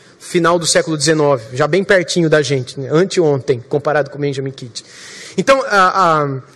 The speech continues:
depois do Charles Spurgeon, infelizmente, alguns pastores liberais entraram ali, mas o pastor que está hoje lá, ele é reformado também, como os seus primeiros pastores o foram. Essa tradição de igrejas batistas particulares,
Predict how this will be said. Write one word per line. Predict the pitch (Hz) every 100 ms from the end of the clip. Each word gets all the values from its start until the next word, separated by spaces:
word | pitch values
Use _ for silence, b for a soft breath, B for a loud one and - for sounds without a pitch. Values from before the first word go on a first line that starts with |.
| -
depois | 175 - 311 302
do | 302
Charles | 285 269 269
Spurgeon, | - 302 285
infelizmente, | 277 285 233 254 254
alguns | 247 -
pastores | 240 - 226 214
liberais | 202 220 208 214
entraram | 202 190 202 196 208
ali, | 220 220
mas | 247 190
o |
pastor | 185 190 202 190
que |
está | - 185
hoje | 175 170 175
lá, | 165 180
ele | 175
é | 170
reformado | 175 180 160 151 160
também, | 160 170 156 160 165 B B
como | - 208
os | 208
seus | - 208 202 -
primeiros | - 226 196 214 202
pastores | 190 165 185 170 -
o | 202
foram. | - - 151 139 120 - _ _ _ _ _
Essa | 233 311 - 320
tradição | 277 247 - 214 175 139 B B B
de | 180
igrejas | 180 220 226 196
batistas | 202 - 185 190
particulares, | - 208 - 180 165 185 175 127 - - B